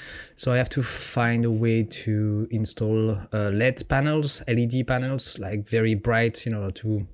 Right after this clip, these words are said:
uh, have proper light and nice light in the video. It's not too dark and so on and so on. Don't have to take hours of editing and yeah.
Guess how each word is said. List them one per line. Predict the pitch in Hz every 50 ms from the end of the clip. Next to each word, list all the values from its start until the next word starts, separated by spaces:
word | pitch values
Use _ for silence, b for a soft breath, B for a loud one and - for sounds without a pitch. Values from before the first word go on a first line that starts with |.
| - -
uh, | 104 104 107 101 104 107 -
have | 110 107 107 98 - - -
proper | - - 127 117 113 110
light | 107 110 110 107 - - - -
and | - 123 110 107 101 95 101 - - - B B B B B B B B B B B B B B B _ _ -
nice | 117 117 120 120 117 - - 120
light | 120 117 - - _ - - - - - -
in | 143 127 131 131 131 131 131 127 127
the | 123 127
video. | 135 147 160 156 135 113
It's | 107 104 - -
not | - 113 101 - _
too | - - 120 120
dark | 110 113 113 117 117 - 113
and | 107 104 104 104 101 98
so | - - 107
on | 104 104
and | 101 92
so | - - 101
on. | 101 98
Don't | 104 101
have | 101 98 - -
to | - - 101 90 - _ _ _ _ 135 123 113 - - - - _ _ _ _ _ _ _ _ _ _ _ _ _ _
take | - 120 107 - - -
hours | 120 120 117 117 117 113 110 107 101 -
of | 104 101 101 95 - - -
editing | 120 104 104 98 - 95 92 98 95 95
and | 92 90 92 92 90 - - - - - - - -
yeah. | 101 92 92